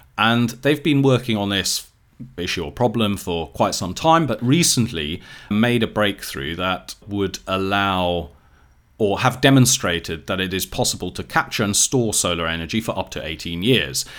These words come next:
not in a battery type setting. So it's significantly more radical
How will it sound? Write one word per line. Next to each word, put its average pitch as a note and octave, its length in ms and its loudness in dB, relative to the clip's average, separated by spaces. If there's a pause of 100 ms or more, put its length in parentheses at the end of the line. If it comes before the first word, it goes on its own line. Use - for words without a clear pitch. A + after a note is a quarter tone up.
(240)
not G#2+ 260 -2
in E2+ 80 -4
a E2 40 -2
battery E2+ 400 -4
type D2 280 -8
setting. C3 480 0 (500)
So - 180 -6
it's - 220 -6 (120)
significantly F2 1000 0
more E2+ 240 -6
radical D3 720 0